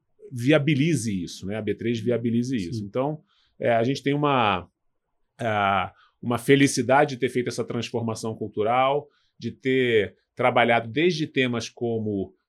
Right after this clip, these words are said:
Speaker 1: é, a flexibilidade no trabalho pros nossos funcionários antes da pandemia. A gente tava preparado pro trabalho remoto, então a gente tá saindo aí de dois anos de pandemia.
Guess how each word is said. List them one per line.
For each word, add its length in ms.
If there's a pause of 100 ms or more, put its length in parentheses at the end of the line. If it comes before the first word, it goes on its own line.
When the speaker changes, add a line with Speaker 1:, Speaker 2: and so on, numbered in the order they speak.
(100)
Speaker 1:
é, 760
a 420 (200)
flexibilidade 760
no 100
trabalho 520
pros 160
nossos 200
funcionários 540
antes 220
da 100
pandemia. 540
A 20
gente 140
tava 160
preparado 460
pro 100
trabalho 340
remoto, 460
então 80
a 40
gente 80
tá 80
saindo 320
aí 60
de 100
dois 320
anos 200
de 80
pandemia. 560